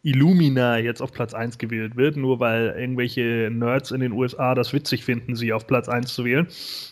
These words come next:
ähm, ist es natürlich trotzdem nicht schlecht, wenn er Zweiter oder Dritter wird, weil Mattel in dem Moment natürlich sieht, okay, es, es besteht irgendwie ein Bedarf und der hat ja auch Bezug zu Masters of the Universe, also wäre die Chance trotz alledem groß, ihn zu produzieren,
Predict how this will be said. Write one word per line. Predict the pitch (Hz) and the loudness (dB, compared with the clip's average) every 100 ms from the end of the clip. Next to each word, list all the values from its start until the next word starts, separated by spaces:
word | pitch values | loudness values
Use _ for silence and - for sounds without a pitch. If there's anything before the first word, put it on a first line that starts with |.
| _ - | _ 0
ähm, | 127 120 120 117 117 _ - | 2 2 0 -8 -12 _ -4
ist | 147 | -2
es | 151 | 0
natürlich | 139 131 139 | -2 0 -2
trotzdem | - 160 - 147 | 0 -2 0 -4
nicht | 135 | -4
schlecht, | - 135 170 - - | 0 0 0 -10 -4
wenn | 127 135 | 0 0
er | 127 95 - - | 0 -2 -10 -14
Zweiter | - 135 143 139 | -2 0 4 2
oder | 127 | 2
Dritter | 127 180 185 120 | -2 0 2 2
wird, | 123 151 - - - - | 0 -4 -10 -20 -6 2
weil | 135 135 131 | 4 2 -4
Mattel | - 139 135 135 151 | -6 -4 0 0 2
in | 143 | 0
dem | 135 | -2
Moment | 156 147 143 | -4 -4 -4
natürlich | 143 - 143 120 | -4 -2 -4 -2
sieht, | 135 156 | -2 -4
okay, | 147 143 160 | -2 2 2
es, | 156 - | 0 -6
es | - | -10
besteht | - - 156 160 | -6 0 2 2
irgendwie | 147 147 135 | 2 0 -2
ein | 127 | -2
Bedarf | 127 147 147 185 - | -2 -2 0 -2 -4
und | 135 131 | -8 -2
der | 127 | -2
hat | 156 | 0
ja | 131 | -2
auch | 127 | -2
Bezug | - - 156 165 175 - | -6 -6 -2 0 -2 -6
zu | 147 | -4
Masters | 131 131 139 135 | 0 0 0 -6
of | 127 | -2
the | 127 | -4
Universe, | 127 127 151 170 | -2 0 0 0
also | 131 131 127 131 | 2 2 0 0
wäre | 143 143 | 0 0
die | |
Chance | 135 151 151 - | -2 0 0 -2
trotz | - 151 | -4 -2
alledem | 135 143 143 160 | 2 0 2 -2
groß, | 160 139 147 | 2 0 0
ihn | 147 | -6
zu | - | -8
produzieren, | - 135 131 - 175 147 | -4 -2 -2 -6 -4 -2